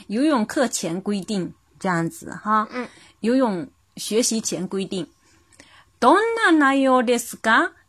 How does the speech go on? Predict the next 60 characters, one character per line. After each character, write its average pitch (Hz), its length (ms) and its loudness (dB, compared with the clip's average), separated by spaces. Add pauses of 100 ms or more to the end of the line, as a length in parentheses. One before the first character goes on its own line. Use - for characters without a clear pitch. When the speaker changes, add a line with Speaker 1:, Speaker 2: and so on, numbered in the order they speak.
(160)
Speaker 1:
有， 202 140 -6
是 320 220 2
什 208 180 2
么 214 140 0
样 415 240 4
的 254 120 4
内 214 260 2
容？ 160 340 -6 (520)
那 220 120 -2
么 202 120 0
我 180 120 -4
们 175 180 -4
这 226 100 -4
里 180 160 -4
翻 202 240 -4
译 185 120 -4
成 190 300 -8
有 170 220 -4
什 170 180 -6
么 202 120 -4
内 269 300 2
容？ - 280 -10 (500)
水 349 260 4
泳 370 180 2
学 427 260 4
習 262 380 2
の 311 240 2
前 226 240 2 (240)
の 381 80 4
日 294 220 6
ま 262 180 6
で 226 160 0
の 202 140 0
決 202 180 -6
ま 202 180 0
り 185 200 -2
は 196 340 2
ど 208 160 2
ん 370 100 6
な 403 140 0
内 254 260 4
容 220 160 0
で 214 140 -2
す - 120 -10
か？ 262 280 2 (720)
Speaker 2:
水 349 160 -2
泳 403 380 -2
学 403 340 0
習 277 280 0
の 220 240 -4
前 247 320 2
の 330 160 2
日 330 160 0
ま 302 180 2
で 240 140 -4
の 220 160 -10
決 - 160 -6
ま 233 160 -2
り 226 100 -6
は 220 160 -4